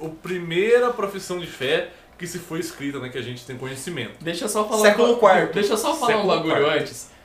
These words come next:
Speaker 2: Na missa, eu já vi muito sacerdote errando o, o credo, e já vi muito, muito fiel fal-, achando que é o credo, é o creio comum, quando era o constantinopol-,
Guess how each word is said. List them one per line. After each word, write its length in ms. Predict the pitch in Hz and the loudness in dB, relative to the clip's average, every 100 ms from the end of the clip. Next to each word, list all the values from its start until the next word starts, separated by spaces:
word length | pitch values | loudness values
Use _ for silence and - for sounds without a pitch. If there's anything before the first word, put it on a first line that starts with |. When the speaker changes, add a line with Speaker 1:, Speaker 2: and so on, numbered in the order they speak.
| - 185 | -14 -2
Speaker 2:
Na 140 | 240 | 0
missa, 420 | 202 190 180 - - - - - - | 0 -2 -4 -6 -10 -18 -20 -20 -6
eu 60 | |
já 120 | 170 202 | -2 0
vi 160 | 247 | 0
muito 240 | 247 302 - | -2 -2 -4
sacerdote 600 | 285 262 208 170 165 165 | -4 -2 0 0 0 -2
errando 340 | 151 170 185 - | 0 -2 -2 -2
o, 360 | 160 151 160 | -2 -4 -6
o 20 | 156 | -6
credo, 420 | 156 131 175 214 - - - | -4 -2 -4 -6 -14 -20 -8
e 80 | 240 | -2
já 220 | 214 220 | 2 2
vi 160 | 175 208 | 2 0
muito, 360 | 220 254 247 220 | -2 -4 -6 -4
muito 260 | 247 269 | -4 -4
fiel 360 | - 247 190 220 | -8 -2 0 2
fal-, 160 | 233 214 | 2 0
achando 320 | - - 254 | 0 -2 -4
que 80 | - | 0
é 40 | |
o 100 | 214 | 0
credo, 300 | 214 185 185 | 0 0 2
é 100 | 180 | 6
o 240 | 170 165 156 | 6 6 0
creio 340 | 175 170 170 | 0 0 0
comum, 500 | 208 196 185 208 392 - | 0 0 2 0 -2 -4
quando 180 | 233 226 | 0 2
era 160 | 226 233 | 4 2
o 40 | |
constantinopol-, 760 | 233 233 226 233 226 226 226 | 2 0 0 -2 -2 0 0